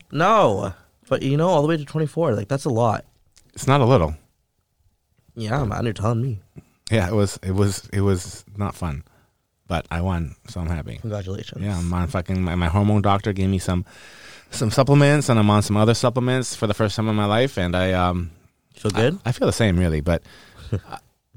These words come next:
Speaker 2: maybe I feel better. I don't fucking know. 'Cause when you, when you get fit, you, you just keep on pushing yourself to that same kinda, like, threshold. It's just that threshold becomes a little higher every time, you know?
Speaker 1: Right.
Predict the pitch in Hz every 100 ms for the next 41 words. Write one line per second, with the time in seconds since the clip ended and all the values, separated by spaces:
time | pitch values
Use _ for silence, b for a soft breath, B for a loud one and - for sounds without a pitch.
0 | _ 101 104 101 101 104 104 98 90 -
1 | 113 127 78 64 92 87 76 78 87 92
2 | - 113 135 139 139 135 B B B B
3 | - 127 131 143 - - - 104 139 -
4 | - - - 110 104 98 98 95 101 -
5 | - _ _ _ - 127 123 117 117 -
6 | - - 151 - 170 123 92 123 113 104
7 | - 95 85 - _ _ - 101 87 -
8 | 98 90 85 78 87 67 64 - - 90
9 | 90 123 127 - 95 - 87 - - -
10 | 98 - 92 85 90 85 78 78 82 78
11 | 78 76 69 - 73 65 50 64 69 90
12 | 78 71 69 95 101